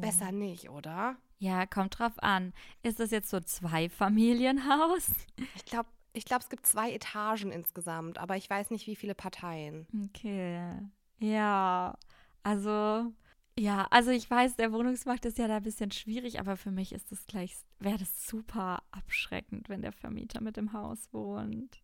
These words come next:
Speaker 1: Mhm.
Speaker 2: Also grad wenn
Speaker 1: Ja.
Speaker 2: sowas Kleines ist. Wenn das jetzt, keine Ahnung, so zehn, zwölf Parteienhaus wäre, dann geht man da ja wieder unter.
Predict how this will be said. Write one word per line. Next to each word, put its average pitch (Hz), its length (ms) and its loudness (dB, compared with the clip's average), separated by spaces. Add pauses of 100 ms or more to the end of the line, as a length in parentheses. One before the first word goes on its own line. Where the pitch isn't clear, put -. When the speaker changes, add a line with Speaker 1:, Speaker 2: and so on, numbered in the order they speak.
(120)
Speaker 1:
Mhm. 156 580 -10 (120)
Speaker 2:
Also 214 220 0
grad 214 260 4
wenn 214 120 2
Speaker 1:
Ja. 185 40 2
Speaker 2:
sowas 180 220 4
Kleines 196 400 2
ist. 190 100 -10 (200)
Wenn 208 100 2
das 208 100 6
jetzt, 220 160 2
keine 202 300 0
Ahnung, 202 320 8
so 185 140 -4
zehn, 208 440 0
zwölf 208 400 -2
Parteienhaus 208 800 -2
wäre, 208 140 -2
dann 196 120 -2
geht 196 180 -6
man 180 220 -4 (120)
da - 140 -10
ja 175 140 -6
wieder 170 200 -6
unter. 233 500 -2